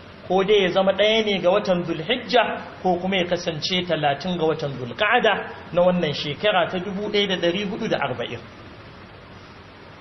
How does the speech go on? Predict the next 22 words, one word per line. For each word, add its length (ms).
Idan 260
al'amarin 680
ya 160
zama 220
haka, 260
ya 140
ku 160
yan 200
uwa 180
masu 280
daraja, 420
ashe 400
gab 300
muke 220
ko 160
kuma 260
muna 320
cikin 380
waɗannan 480
kwanaki 460
masu 280
albarka, 800